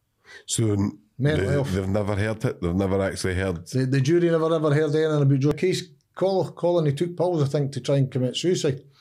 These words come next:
Speaker 2: got excused. And then the court got put off, you know,
Speaker 1: Aye.
Speaker 2: and then recalled the second time, and the second time, he, mental health act again, excused. Now,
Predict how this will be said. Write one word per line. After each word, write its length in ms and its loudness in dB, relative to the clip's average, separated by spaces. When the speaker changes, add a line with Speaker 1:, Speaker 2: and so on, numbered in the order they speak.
Speaker 2:
got 60 2
excused. 640 -2
And 100 0
then 140 2
the 80 4
court 280 -2
got 320 -4
put 200 0
off, 400 -4
you 80 0
know, 60 0
Speaker 1:
Aye. 40 0
Speaker 2:
and 80 0
then 220 2
recalled 420 2
the 80 2
second 280 0
time, 200 2
and 100 4
the 100 2
second 320 0
time, 260 2
he, 260 0
mental 320 0
health 240 0
act 220 -2
again, 240 0
excused. 560 -4
Now, 200 2